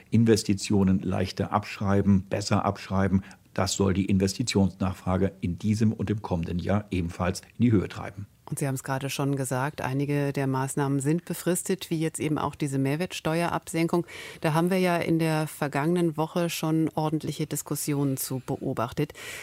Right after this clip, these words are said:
Speaker 2: Ist diese Forderung nach einer dauerhaften Mehrwertsteuerung, ist die denn jetzt vom Tisch?
Speaker 1: Also ich bin mir ziemlich sicher, zumindest Stand heute, Frau Schulz, dass es dabei bleibt. Das heißt also, dass die Mehrwertsteuer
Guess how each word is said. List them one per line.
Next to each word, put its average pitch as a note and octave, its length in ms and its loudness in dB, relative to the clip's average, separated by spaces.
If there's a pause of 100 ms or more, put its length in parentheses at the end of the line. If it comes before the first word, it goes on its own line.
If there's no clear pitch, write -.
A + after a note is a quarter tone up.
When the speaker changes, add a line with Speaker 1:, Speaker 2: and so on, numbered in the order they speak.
(120)
Speaker 2:
Ist - 160 -2
diese E3 220 2
Forderung E3 520 2
nach D#3 180 2
einer D3+ 360 0 (100)
dauerhaften G3 640 -2
Mehrwertsteuerung, F#3 720 -2
ist E3+ 140 -6
die D#3 60 -4
denn D#3 120 0
jetzt D3+ 200 -2
vom C3+ 200 -4
Tisch? - 380 -8 (1700)
Speaker 1:
Also B2 140 4
ich A2+ 80 2
bin C#3 100 10
mir B2 140 6
ziemlich A#2+ 420 4
sicher, A2 460 2 (180)
zumindest G#2 540 4
Stand F#2+ 340 2
heute, G#2+ 300 4
Frau F2+ 180 -4
Schulz, F#2 380 0
dass F#2+ 180 0
es G#2 160 -2
dabei F2+ 300 2
bleibt. G2 420 4
Das - 160 -4
heißt F2+ 300 -2
also, F2+ 180 0
dass F2+ 180 -2
die F#2+ 120 -2
Mehrwertsteuer F#2+ 640 2